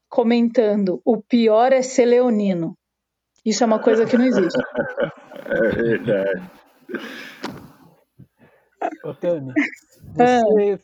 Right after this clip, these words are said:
Speaker 3: fez essa apresentação interessantíssima e aí eu fiquei curioso. Quem é que ataca o caranguejo e por que que ele é defendido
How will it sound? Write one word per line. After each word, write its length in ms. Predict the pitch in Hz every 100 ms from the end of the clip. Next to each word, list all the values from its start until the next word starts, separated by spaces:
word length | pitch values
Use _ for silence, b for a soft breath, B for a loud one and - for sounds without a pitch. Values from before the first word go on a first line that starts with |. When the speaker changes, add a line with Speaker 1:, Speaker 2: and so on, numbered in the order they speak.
| -
Speaker 3:
fez 280 | 208 208
essa 340 | 202 185 - 185
apresentação 680 | 180 185 180 175 160 -
interessantíssima 1120 | 185 180 185 170 160 170 156 143 202 202 196
e 160 | 185 185
aí 220 | 180 190
eu 260 | 208 196 185 _ _
fiquei 300 | 175 190 208
curioso. 720 | - 185 170 160 156 143 131 135 _ _ _ _ _ _ _
Quem 340 | 208 190 208
é 60 | 240
que 120 | -
ataca 500 | 170 - 156 151 -
o 40 |
caranguejo 880 | 143 151 143 139 143 170 151 131 131 - _ _ _ -
e 100 | 175
por 200 | 190 175
que 220 | - 208
que 200 | - 180
ele 180 | 170 170
é 60 |
defendido 840 | 156 147 - 139 135 156 170 131